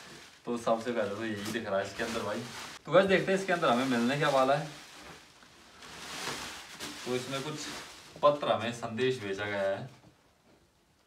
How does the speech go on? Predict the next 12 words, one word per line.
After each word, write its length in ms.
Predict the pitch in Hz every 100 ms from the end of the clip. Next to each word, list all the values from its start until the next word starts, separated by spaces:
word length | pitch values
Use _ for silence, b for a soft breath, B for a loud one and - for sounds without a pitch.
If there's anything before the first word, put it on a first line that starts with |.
| _ 131
तो 60 |
ये 240 | 127 151 165
इसका 200 | - 147
बिल 260 | 139 143
है, 140 | 131 131 - 117
वो 240 | 113 127
मैं 100 | 135
आपको 260 | 131 123 135
दिखा 280 | 120 110 113
नहीं 120 | 127
सकता 240 | 127 131
क्योंकि 440 | 131 131 143 147